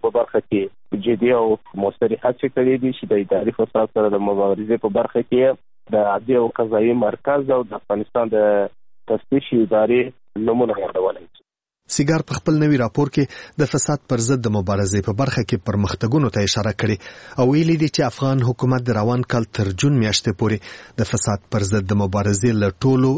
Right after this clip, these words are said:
Speaker 2: شپږ اویا شاخصونو څخه پر اووه پنځوسو یې عمل کړی دی. سیګار همداراز د فساد پر ضد د مبارزې د مؤسسو د امکاناتو کموالی، په فساد کې د ښکېلو زورواکانو معافیت او د فساد ضد ځانګړې محکمې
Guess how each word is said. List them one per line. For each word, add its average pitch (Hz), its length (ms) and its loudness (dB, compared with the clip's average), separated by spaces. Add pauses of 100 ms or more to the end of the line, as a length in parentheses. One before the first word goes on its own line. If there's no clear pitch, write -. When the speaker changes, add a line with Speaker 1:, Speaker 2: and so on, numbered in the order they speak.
(180)
Speaker 2:
شپږ 156 340 0
اویا 110 280 0
شاخصونو 131 580 0
څخه - 200 0 (380)
پر 120 140 0
اووه 156 340 2
پنځوسو 107 560 -2
یې 110 80 0 (200)
عمل 131 200 2 (120)
کړی 120 260 2
دی. 127 100 0 (380)
سیګار 113 380 0
همداراز 113 440 0
د 104 120 -2
فساد 123 360 -2
پر 107 180 -2
ضد 117 200 0
د 104 100 0
مبارزې 104 460 0 (100)
د 104 100 0
مؤسسو 104 460 0
د 113 160 -2
امکاناتو 110 560 -2
کموالی، 131 480 0 (440)
په 135 160 0
فساد 151 340 -2
کې 147 180 2
د 113 120 0
ښکېلو 135 360 2 (140)
زورواکانو 110 680 0
معافیت 107 560 -2 (400)
او 123 60 2 (100)
د 113 140 -4
فساد 123 420 -2
ضد 147 180 2 (300)
ځانګړې 120 360 0 (100)
محکمې 120 360 0